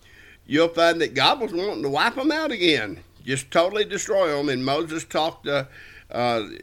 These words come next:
you know, "Have a little mercy, because if you do that, they're gonna say you brought 'em out and brought 'em up to the land, but you couldn't make 'em go into it," you know.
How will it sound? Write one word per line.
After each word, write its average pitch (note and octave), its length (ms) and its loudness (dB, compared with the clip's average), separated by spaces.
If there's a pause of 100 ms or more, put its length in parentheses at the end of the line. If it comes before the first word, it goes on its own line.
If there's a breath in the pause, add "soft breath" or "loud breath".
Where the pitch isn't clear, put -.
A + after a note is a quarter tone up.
(120)
you C#3 240 -2
know, C#3 160 0
"Have D3+ 240 0
a F3 60 -4
little F3 220 0
mercy, F3 420 -4
because C3 420 -4
if A#2 120 -8
you B2+ 60 -12
do D3 280 -2
that, D#3 280 0
they're C#3 140 -4
gonna C#3+ 200 -4
say D3 220 -2
you C#3 180 -2
brought C#3+ 300 0
'em C#3 100 -6
out C#3+ 220 -2
and A#2 100 -12
brought C#3 240 0
'em D3 120 -2
up D3 180 -6
to D3 100 -6
the C3+ 140 -8
land, C#3+ 300 -2
but A#2 160 -10
you A#2+ 60 -10
couldn't A#2+ 300 -4
make C3+ 240 -4
'em C#3 100 -8
go C3+ 260 -4
into C3 340 -4
it," G#2 220 -6
you C3 120 -4
know. A#2+ 260 -4